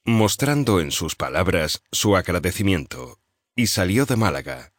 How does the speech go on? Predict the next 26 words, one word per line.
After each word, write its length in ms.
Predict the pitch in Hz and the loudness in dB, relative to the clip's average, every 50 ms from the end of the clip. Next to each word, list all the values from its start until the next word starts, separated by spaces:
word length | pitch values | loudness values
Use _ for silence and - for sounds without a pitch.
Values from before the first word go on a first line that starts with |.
| _ _ _ | _ _ _
que 180 | - 92 87 92 | -4 0 0 2
era 160 | 90 92 87 | 2 2 2
la 180 | 82 69 65 | 2 0 -2
patria 400 | - 92 90 - - 92 87 85 | 0 0 0 0 0 0 0 0
de 120 | 78 80 80 | 0 -2 -4
sus 200 | - - 87 - | -4 -2 -2 -2
señores. 600 | - 90 90 92 73 62 62 62 58 - - - _ _ _ _ _ _ _ _ _ _ _ _ _ _ | 0 0 0 0 -2 -2 -8 -12 -12 -12 -12 -12 _ _ _ _ _ _ _ _ _ _ _ _ _ _
Y 160 | _ 127 117 | _ 4 4
al 100 | 110 101 | 4 4
bajar 380 | 82 85 85 - 139 147 143 123 | 4 0 -2 -2 -2 -2 -2 0
la 160 | 98 80 73 | -2 -2 -4
cuesta 420 | - - 90 92 92 - - 92 85 | -2 0 0 0 0 0 0 0 0
de 120 | 69 - | 0 0
la 120 | 85 87 | -2 -2
Zambra, 560 | - - 104 92 76 67 67 67 65 62 - _ _ _ _ _ _ _ | 0 0 0 0 0 -4 -8 -10 -12 -12 -16 _ _ _ _ _ _ _
camino 480 | - - 78 73 82 92 95 92 85 76 | -2 -2 0 2 2 2 2 2 2 2
de 120 | 80 80 | 0 -2
Antequera, 600 | 78 80 - 98 92 - 104 78 64 60 64 - _ _ _ _ _ _ _ _ _ | -2 -2 -2 -4 0 0 -2 -2 -2 -8 -12 -18 _ _ _ _ _ _ _ _ _
se 180 | - - - 120 | -6 -2 -2 0
topó 340 | 98 113 95 101 123 131 - | 0 0 -2 0 0 -2 2
con 160 | - 110 92 | 2 2 2
un 160 | 113 135 139 | 2 2 0
gentil 480 | - - 110 87 76 73 - 117 110 98 | -2 -2 -4 -4 -2 -2 -2 0 2 2
hombre 380 | 104 117 110 98 98 95 82 | 2 2 2 2 2 0 0
a 60 | 78 | 0
caballo, 580 | - - - 101 101 82 - 67 64 65 - - | -2 -2 0 0 0 -2 -4 -10 -12 -14 -14 -18